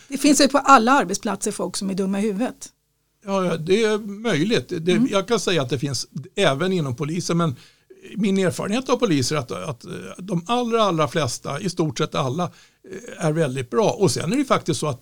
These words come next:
Speaker 2: organisationen plockar ofta bort dem som inte klarar av att, att sköta det. På,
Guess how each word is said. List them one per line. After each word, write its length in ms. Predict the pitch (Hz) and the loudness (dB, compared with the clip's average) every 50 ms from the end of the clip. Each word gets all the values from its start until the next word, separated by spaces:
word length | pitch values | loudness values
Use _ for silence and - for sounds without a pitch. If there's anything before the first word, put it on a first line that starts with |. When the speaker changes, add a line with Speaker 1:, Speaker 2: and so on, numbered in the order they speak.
| - _ | -16 _
Speaker 2:
organisationen 1000 | 196 208 202 143 151 143 123 - 139 - - - 190 226 269 294 277 247 208 - - - _ _ _ | -6 -4 -2 0 0 0 -2 -4 -6 -6 -8 -8 -6 -6 -6 -4 -2 -2 -4 -4 -4 -14 _ _ _
plockar 260 | - 220 190 - 202 185 | 0 0 2 4 4 4
ofta 300 | 170 123 - - 160 143 | 4 4 0 -4 -6 -2
bort 360 | 143 185 240 233 - _ _ | 0 0 -2 -2 -4 _ _
dem 300 | 156 156 143 139 135 120 - _ _ _ _ | -4 -4 -2 -2 -4 -6 -8 _ _ _ _
som 220 | - - 156 147 | -10 -6 -4 -2
inte 380 | 156 147 - - - - - 294 | -2 -4 -4 -8 -10 -8 -8 -8
klarar 440 | - - 311 277 262 226 170 139 139 | -4 0 2 4 4 6 4 4 2
av 140 | 139 131 - | 0 -2 -2
att, 180 | 147 123 - - - - | -4 -4 -4 -6 -6 -6
att 140 | 151 117 - | -8 -8 -2
sköta 420 | - 160 147 113 - - - 254 | -2 0 0 0 -4 -2 -2 2
det. 100 | 247 233 | 2 2
På, 180 | - - - | 0 0 -6